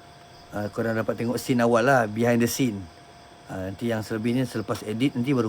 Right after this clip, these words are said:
keluar lah dekat Astro Gempak punya Y T dengan Proton punya Y T. Uh, saya buat live nanti. Ha. Uh. Dah lah pertama kali berlakon.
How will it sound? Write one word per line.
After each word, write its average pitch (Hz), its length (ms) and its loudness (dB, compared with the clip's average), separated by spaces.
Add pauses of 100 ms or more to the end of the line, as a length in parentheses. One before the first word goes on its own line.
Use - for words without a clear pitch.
keluar 117 240 4
lah 131 80 4
dekat 117 240 -2
Astro 113 240 -2
Gempak 113 240 0
punya 113 160 -2
Y 110 160 0
T 151 240 -2
dengan 120 480 -2 (240)
Proton 120 320 0
punya 113 240 -4
Y 107 80 -6
T. - 60 -12 (1900)
Uh, 104 160 -2
saya 110 160 -2
buat 117 160 0
live 107 160 -2
nanti. 98 220 -8
Ha. - 1300 -20
Uh. 98 140 -20 (4000)
Dah 127 160 4
lah 110 80 0
pertama 113 480 -2
kali 110 320 -2
berlakon. 113 480 0